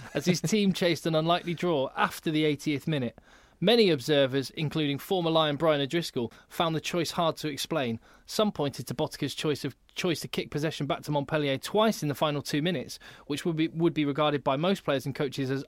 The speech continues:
unthinkable, as an <laughs> indication that he was unwilling to play a part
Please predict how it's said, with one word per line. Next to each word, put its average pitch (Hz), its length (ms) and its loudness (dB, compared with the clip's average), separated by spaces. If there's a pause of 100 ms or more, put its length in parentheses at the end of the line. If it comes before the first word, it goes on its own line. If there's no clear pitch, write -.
unthinkable, 160 840 0 (540)
as 160 260 4 (100)
an 180 120 2
<laughs> - 0 -
indication 214 720 6
that 151 120 0
he 147 100 -2
was 147 200 -2
unwilling 185 420 4
to 175 100 -6
play 165 260 0
a 151 60 -2
part 139 340 0